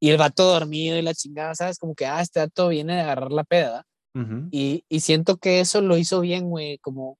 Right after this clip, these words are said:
Speaker 1: como, pues sí, como Bruce Wayne.
Speaker 2: Bueno,
Speaker 1: O sea,
Speaker 2: güey,
Speaker 1: que es
Speaker 2: yo te voy a decir por qué el Batfleck, güey, le partió en su madre en la versión de, de Bruce Wayne, güey. Este güey reclutó a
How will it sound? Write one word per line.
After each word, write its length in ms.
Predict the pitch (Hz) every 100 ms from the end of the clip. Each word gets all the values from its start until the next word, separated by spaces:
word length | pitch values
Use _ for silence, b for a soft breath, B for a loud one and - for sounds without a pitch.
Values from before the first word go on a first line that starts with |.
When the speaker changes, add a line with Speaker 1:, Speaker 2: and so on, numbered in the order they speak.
| _
Speaker 1:
como, 840 | - 131 127 120 127 110 107 98 - _
pues 140 | - 170
sí, 120 | 262
como 240 | 180 156
Bruce 200 | 139 156
Wayne. 240 | 175 180 113 _ _ _
Speaker 2:
Bueno, 180 | 117 117
Speaker 1:
O 40 | 160
sea, 60 |
Speaker 2:
güey, 140 | 175 185
Speaker 1:
que 180 | -
es 80 | 175 -
Speaker 2:
yo 140 | 131
te 60 | 151
voy 60 |
a 40 | 147
decir 220 | 139 139
por 180 | 165 131
qué 320 | 127 127 69
el 160 | 113 104
Batfleck, 520 | 104 107 - 113 104
güey, 200 | 156 190 _ _ _
le 240 | - 101 98
partió 440 | - 104 95 110
en 60 | 104
su 120 | 113
madre 300 | 110 98 98
en 100 | 95
la 80 | 90
versión 460 | 87 85 98 92 95
de, 200 | 92 -
de 120 | 98
Bruce 240 | 87 92 92
Wayne, 260 | 165 156
güey. 140 | 90 80 b b b b b _ -
Este 400 | 160 - - 214
güey 420 | 165 120 143 - _
reclutó 920 | 107 113 98 104 95 - 113 139 -
a 460 | - 98 95 90 90